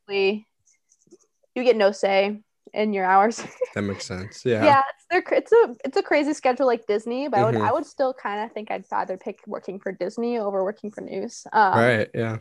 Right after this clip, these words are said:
Speaker 1: I'd be more interested in different kind of programming. News is also kinda stressful, like, not that I
Speaker 2: Mm-hmm.
Speaker 1: don't think stressful is fun,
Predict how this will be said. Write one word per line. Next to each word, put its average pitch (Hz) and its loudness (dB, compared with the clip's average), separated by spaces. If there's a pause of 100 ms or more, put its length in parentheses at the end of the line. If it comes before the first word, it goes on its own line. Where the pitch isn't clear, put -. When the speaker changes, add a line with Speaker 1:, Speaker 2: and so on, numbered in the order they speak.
(120)
Speaker 1:
I'd 240 4
be 254 0
more 226 4
interested 220 -4
in 208 -6 (100)
different 220 -2
kind 190 0
of 190 -6
programming. 185 -4
News 247 0
is 220 -4
also - -2
kinda - -8
stressful, - -4
like, - -4 (340)
not 196 2
that 196 4
I 190 6
Speaker 2:
Mm-hmm. 190 2
Speaker 1:
don't 190 -2
think 190 -6
stressful - -4
is 196 -10
fun, 190 -2